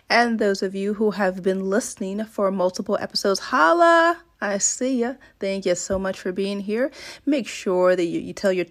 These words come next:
your peeps, your homies, your associates, all of those important people. I need your help to grow this podcast, and I can't do it without you. So be sure to like and share this podcast,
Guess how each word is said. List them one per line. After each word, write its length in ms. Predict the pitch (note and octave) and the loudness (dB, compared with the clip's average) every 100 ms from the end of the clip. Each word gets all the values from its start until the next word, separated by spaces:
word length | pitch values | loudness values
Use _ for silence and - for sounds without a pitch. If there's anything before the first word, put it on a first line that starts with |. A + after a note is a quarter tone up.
| _ | _
your 120 | F#3 E3+ | -4 -2
peeps, 440 | - - - - | -4 -6 -6 -2
your 80 | - | -2
homies, 580 | - D4 F4 G4+ G#4 A3 | 2 2 2 0 0 0
your 100 | F#3+ | -2
associates, 580 | - D4 E4+ F#4+ D4+ | 4 2 4 0 0
all 560 | - B3+ C4+ C#4+ C#4+ - _ _ _ _ | 2 2 4 2 0 -6 _ _ _ _
of 300 | G3+ G#3+ G#3+ | 2 2 2
those 280 | G#3 G#3 G#3+ - | 0 0 0 -8
important 480 | G3 - G#3+ A3+ A3 | -10 -2 0 0 -4
people. 340 | G3 F#3 E3+ - - - | -8 -6 -8 -8 -16 -8
I 300 | G#3+ A3 B3+ | -4 -2 0
need 260 | B3 A#3+ A3+ | -2 -2 -2
your 180 | A3+ G#3+ | -4 -2
help 300 | G3+ G3+ - | -2 -2 -4
to 100 | F#3+ | -6
grow 420 | - F#3 G3 G#3+ - | 0 2 2 0 -6
this 420 | F3 F3 G3 - | -6 -2 -2 -4
podcast, 600 | - - G3 G#3+ F3 E3+ - | -12 -6 -4 -4 -4 -4 -4
and 160 | F#3+ | -4
I 40 | F3+ | -4
can't 300 | - A3+ B3 | -2 -4 -2
do 120 | B3 | -2
it 20 | |
without 320 | A#3+ A3 G#3 | -2 -4 -6
you. 100 | E3 - - - | -8 -10 -18 -8
So 160 | - | -4
be 160 | A3+ A3 | -2 -4
sure 480 | - - G3 F#3 F3 | -4 -2 2 2 0
to 260 | - F3 | -4 -6
like 540 | E3+ F#3+ G#3+ G3+ E3 - | -2 0 2 2 0 -6
and 220 | F3 E3+ | -8 -6
share 480 | - - A#3 G#3 G3 | -6 -4 -2 -2 -2
this 160 | F#3+ | -4
podcast, 560 | - F3+ F3 G#3 G3 G3+ | -4 -4 -2 -2 -2 -2